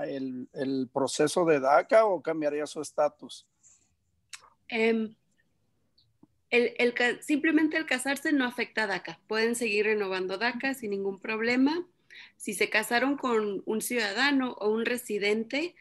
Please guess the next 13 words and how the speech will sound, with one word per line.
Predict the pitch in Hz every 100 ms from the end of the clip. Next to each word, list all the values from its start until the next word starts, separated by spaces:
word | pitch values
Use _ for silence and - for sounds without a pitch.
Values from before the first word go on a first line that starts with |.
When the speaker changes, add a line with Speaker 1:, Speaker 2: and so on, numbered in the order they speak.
| - - _ -
Speaker 2:
entonces, | 220 208 220 220 254 240
eh, | -
igual | - 202 202 208 208
les | 226 220
abre | 202 202
la | 226 202 -
puerta | 240 240 - 240
para | 226 196 190
poder | 190 190 196
aplicar | 202 220 202 - 208 220 226 -
para | 214 190
la | 190
residencia | 185 180 185 185 196 214 - 262 294 311